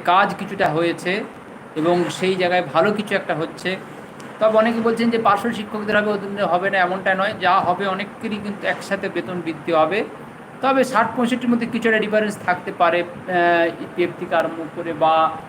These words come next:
বিষয়গুলো রয়েছে, সেই সমস্ত বিষয়গুলো রয়েছে। আহ, এই জিনিসগুলোর মধ্যেই আটকে রয়েছে। তবে বেতন বৃদ্ধির বিষয় নিয়ে বন্ধু যেটুকুন খবর,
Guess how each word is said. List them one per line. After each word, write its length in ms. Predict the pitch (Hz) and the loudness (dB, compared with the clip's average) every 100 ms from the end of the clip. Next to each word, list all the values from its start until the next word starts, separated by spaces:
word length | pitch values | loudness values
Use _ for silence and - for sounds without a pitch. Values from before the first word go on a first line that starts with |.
| - - | -14 -12
বিষয়গুলো 580 | 156 180 170 165 165 165 | -6 -2 -2 -2 0 0
রয়েছে, 340 | 170 160 165 - - - - - | 0 -2 -4 -8 -16 -18 -18 -6
সেই 180 | - 202 | 0 2
সমস্ত 320 | 214 208 208 | 2 -2 -2
বিষয়গুলো 400 | 180 170 190 180 | -4 0 2 2
রয়েছে। 360 | 170 170 175 175 | 4 2 0 -6
আহ, 1120 | - _ _ - - - 190 185 185 185 190 - | -8 _ _ -20 -20 -4 2 4 6 4 2 2
এই 260 | 233 294 | 4 4
জিনিসগুলোর 560 | 247 240 262 - 247 240 | 4 4 4 2 2 2
মধ্যেই 540 | 226 220 - 214 220 - | 2 0 2 2 2 0
আটকে 320 | 180 - 214 | -2 0 2
রয়েছে। 300 | 190 196 190 | 2 2 0
তবে 220 | 196 185 | 0 0
বেতন 340 | 180 196 226 220 | 0 0 0 -2
বৃদ্ধির 340 | 226 - 202 | -2 -4 -6
বিষয় 340 | 190 196 202 | -6 -4 -4
নিয়ে 160 | 196 196 | -2 -4
বন্ধু 320 | 185 190 185 180 | -4 -4 -2 0
যেটুকুন 380 | 175 175 - 156 | 0 -4 -4 0
খবর, 220 | 165 190 | 0 0